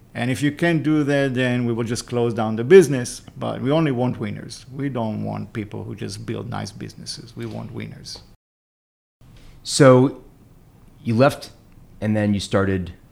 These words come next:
Speaker 2: uh, another company.
Speaker 1: Yes. So I left in two, in nineteen ninety-two, took a few months to recover from <laughs> the experience, and decided that I'm gonna start a new company, but this time use all the lessons that I've learned.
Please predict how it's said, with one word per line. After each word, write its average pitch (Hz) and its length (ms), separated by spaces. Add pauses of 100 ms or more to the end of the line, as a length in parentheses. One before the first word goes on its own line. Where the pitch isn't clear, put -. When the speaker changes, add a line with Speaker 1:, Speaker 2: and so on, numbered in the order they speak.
Speaker 2:
uh, 87 140
another 85 220
company. 76 380 (180)
Speaker 1:
Yes. - 480 (440)
So - 160
I 120 60
left 160 320
in 180 140
two, 160 260 (120)
in 120 280
nineteen 123 300
ninety-two, 110 640 (380)
took - 200
a 120 40
few 135 220
months 117 460
to 110 180
recover 107 600
from 117 420 (480)
<laughs> - 480
the 113 180
experience, 117 800 (1080)
and 120 480
decided 143 560
that 131 100
I'm 131 140
gonna 135 180
start 131 340
a 120 60
new 151 180
company, 113 540
but 107 240
this 131 220
time 117 540
use 113 300
all 110 280
the 107 100
lessons 104 520
that 104 120
I've 101 200
learned. 98 360